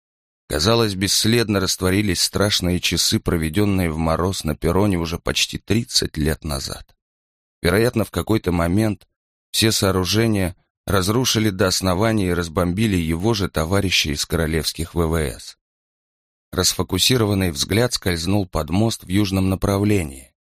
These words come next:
где город заканчивался. В отдалении, возле железнодорожного полотна, за сортировочными путями стояла пристройка. Темная, тяжеловесная и явно выбивающаяся. Дышал Брайан глубоко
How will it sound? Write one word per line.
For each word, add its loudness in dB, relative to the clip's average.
где -4
город 0
заканчивался. -4
В -2
отдалении, 2
возле 2
железнодорожного 0
полотна, 0
за -4
сортировочными -2
путями 0
стояла 0
пристройка. -6
Темная, 0
тяжеловесная 0
и -6
явно 0
выбивающаяся. -2
Дышал 2
Брайан -2
глубоко -2